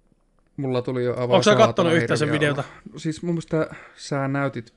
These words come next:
Speaker 1: pätkän just sitä vitun mustekalaa.
Speaker 2: Se on,
Speaker 1: Mustekala
Speaker 2: muistaakseni se
Speaker 1: tanssimista.
Speaker 2: oli, muistaakseni se oli H three H three video,
Speaker 1: Eikö
Speaker 2: mistä mä
Speaker 1: niin?
Speaker 2: näytin
Speaker 1: Siis
Speaker 2: sulle
Speaker 1: joo,
Speaker 2: pätkän.
Speaker 1: joo,
Speaker 2: Se oli
Speaker 1: joo.
Speaker 2: tehnyt siitä videon.
Speaker 1: Me katsottiin sen.
Speaker 2: Joo,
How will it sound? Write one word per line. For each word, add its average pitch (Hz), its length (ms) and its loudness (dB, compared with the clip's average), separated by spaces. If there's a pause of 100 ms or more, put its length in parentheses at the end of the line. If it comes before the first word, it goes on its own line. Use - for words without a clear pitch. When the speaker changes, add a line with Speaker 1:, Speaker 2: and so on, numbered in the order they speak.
(460)
Speaker 1:
pätkän 117 440 -6
just 117 160 -10
sitä 117 200 -8
vitun 113 200 -6
mustekalaa. 117 720 -10
Speaker 2:
Se - 1300 -20
on, 156 60 -4
Speaker 1:
Mustekala 175 480 2
Speaker 2:
muistaakseni 214 500 4
se 208 60 2
Speaker 1:
tanssimista. 202 320 2
Speaker 2:
oli, 208 80 -4
muistaakseni 214 400 0
se 190 80 0
oli 190 100 2
H 190 240 2
three 156 320 0
H - 60 -8
three 143 240 -6
video, 143 360 -2 (300)
Speaker 1:
Eikö 202 140 0
Speaker 2:
mistä 226 200 2
mä 226 100 4
Speaker 1:
niin? 240 40 2
Speaker 2:
näytin 214 240 0
Speaker 1:
Siis - 160 -6
Speaker 2:
sulle 208 120 2
Speaker 1:
joo, 190 100 0
Speaker 2:
pätkän. 170 240 0
Speaker 1:
joo, 170 200 0
Speaker 2:
Se 160 80 2
oli 170 60 4
Speaker 1:
joo. 165 60 2
Speaker 2:
tehnyt 151 220 2
siitä 143 220 -6
videon. 143 300 -6 (120)
Speaker 1:
Me 139 100 -4
katsottiin 127 520 -4
sen. 80 120 -18 (680)
Speaker 2:
Joo, 143 280 0